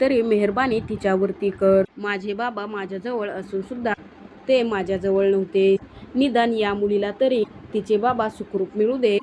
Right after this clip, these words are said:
आणि माझ्या हातून हे पुण्य कार्य होऊ दे," असं म्हणत अद्वैत आता देवी आईचा आशीर्वाद घेऊन त्या मुलीला सोबत घेऊन अद्वैत आता घरी येतो. घरी आल्यावरती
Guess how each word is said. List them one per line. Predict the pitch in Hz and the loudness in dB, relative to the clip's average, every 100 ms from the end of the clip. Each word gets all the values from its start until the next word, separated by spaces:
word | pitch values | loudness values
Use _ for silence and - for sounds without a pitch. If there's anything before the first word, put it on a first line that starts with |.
| - - | -4 -4
आणि | 254 277 233 | 2 2 2
माझ्या | 226 196 190 | 0 0 0
हातून | 202 240 240 220 | 0 0 0 0
हे | 208 269 226 | 4 6 8
पुण्य | 214 208 | 8 4
कार्य | 202 202 202 208 | 2 0 0 -2
होऊ | 196 202 196 | 0 0 2
दे," | 202 196 - _ _ _ - | 2 2 0 _ _ _ -10
असं | 202 - | -8 -4
म्हणत | 214 262 240 - | -2 0 -2 -2
अद्वैत | 214 190 202 202 | -6 -4 -4 -4
आता | 240 214 | -4 -2
देवी | 208 196 185 208 | 0 0 2 2
आईचा | 220 247 233 | 2 2 0
आशीर्वाद | 208 202 - 190 190 185 | 0 -2 -4 0 0 2
घेऊन | 214 240 208 214 - - - - - | 4 6 6 2 -4 -20 -20 -4 0
त्या | 208 | 4
मुलीला | 214 262 254 240 | 4 4 2 0
सोबत | 220 196 190 | 0 -2 -4
घेऊन | 196 269 220 202 | 0 2 2 2
अद्वैत | 202 185 208 | -2 0 0
आता | 247 254 226 | 0 2 2
घरी | 214 247 208 | 4 4 6
येतो. | 202 196 202 202 202 - | 4 4 4 6 4 -2
घरी | 202 202 202 | -14 -12 -8
आल्यावरती | 196 202 202 247 277 226 | -8 -6 -6 -8 -10 -14